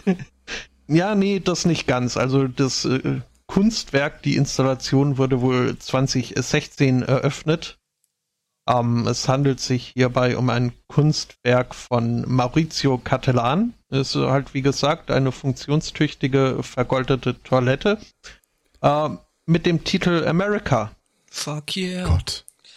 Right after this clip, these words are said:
Speaker 2: Was? <laughs> Ähm.
Speaker 3: Eine goldene Toilette mit dem Namen America.
Speaker 2: Mhm.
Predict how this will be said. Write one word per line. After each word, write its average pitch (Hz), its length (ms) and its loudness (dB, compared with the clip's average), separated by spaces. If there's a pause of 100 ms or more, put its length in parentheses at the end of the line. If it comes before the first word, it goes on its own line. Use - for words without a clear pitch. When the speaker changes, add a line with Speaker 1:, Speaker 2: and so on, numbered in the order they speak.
(140)
Speaker 2:
Was? 190 200 -2 (420)
<laughs> - 100 4 (1400)
Ähm. 123 240 2
Speaker 3:
Eine 107 120 2
goldene 107 340 4
Toilette 110 380 2
mit 101 120 -2
dem 101 120 4
Namen 104 380 2 (220)
America. 101 500 2 (100)
Speaker 2:
Mhm. 156 280 -6